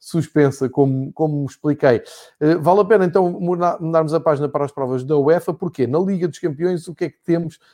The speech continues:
em cima da mesa nesta segunda-feira? Temos, eh, o jogo espetacular que o Dortmund fez em Sevilha, temos de,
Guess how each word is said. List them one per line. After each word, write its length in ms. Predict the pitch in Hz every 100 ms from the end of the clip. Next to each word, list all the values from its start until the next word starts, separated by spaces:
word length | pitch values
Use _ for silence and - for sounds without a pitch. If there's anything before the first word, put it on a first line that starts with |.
| -
em 100 | 151
cima 300 | 143 180 160
da 140 | 151
mesa 400 | 147 165 180 160
nesta 260 | 160 151 160
segunda-feira? 640 | 143 165 147 - 117 110
Temos, 480 | 110 190 151 110 - _ _ _ -
eh, 340 | 143 143 139 147
o 140 | 190 170
jogo 240 | 185 160
espetacular 600 | - 170 175 139 170 147
que 80 | -
o 60 |
Dortmund 440 | 143 147 143 135 123
fez 200 | 127 127
em 60 |
Sevilha, 520 | 139 156 185 233 240 240 _ _ _
temos 400 | - 185 190 180
de, 160 | - 135